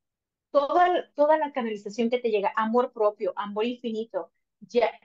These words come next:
adiós sistemas, todo lo que tú canalizas, no puedes simplemente ser un micrófono, jugar a que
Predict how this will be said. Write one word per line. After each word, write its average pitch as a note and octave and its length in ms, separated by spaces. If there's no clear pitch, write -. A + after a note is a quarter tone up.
adiós A3+ 320
sistemas, A3+ 720
todo F4 200
lo F4 120
que B3 120
tú - 380
canalizas, A3 1000
no B3 220
puedes D#4 240
simplemente D4 600
ser B3+ 240
un C#4+ 120
micrófono, B3 760
jugar G#3 340
a - 140
que G3 240